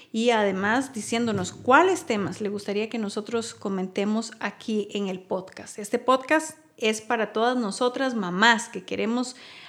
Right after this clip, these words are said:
aprender a reconectar, a reconquistar el corazón de nuestros hijos.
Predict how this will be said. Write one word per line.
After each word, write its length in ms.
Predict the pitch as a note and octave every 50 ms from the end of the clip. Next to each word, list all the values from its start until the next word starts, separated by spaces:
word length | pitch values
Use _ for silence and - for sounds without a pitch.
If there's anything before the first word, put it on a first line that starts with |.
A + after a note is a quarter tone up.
| - -
aprender 800 | G#3 G#3 G#3+ A3 G#3+ G#3 G#3 G#3 G3+ A3 B3 C4+ D4 C4+ A#3 -
a 100 | G#3 G3+
reconectar, 840 | G3 G3 G3 G#3 B3 D4 D4 - D#4+ D#4 D4+ D4 D4 - A#3 A3+ A3
a 80 | G3+ F#3
reconquistar 840 | G3 A3 A#3 A#3+ A#3 C4+ C4 B3 - B3+ A#3 - - G3+ G3+ G3+ G3+ - - - - - _
el 160 | A3 A3 A3
corazón 600 | - A3 G#3+ G3 F#3+ F#3+ - - B3 C4 C4 B3
de 80 | A#3
nuestros 500 | A3 G#3 F#3 F3+ - - E3+ F3+ - -
hijos. 420 | - - - - - - - -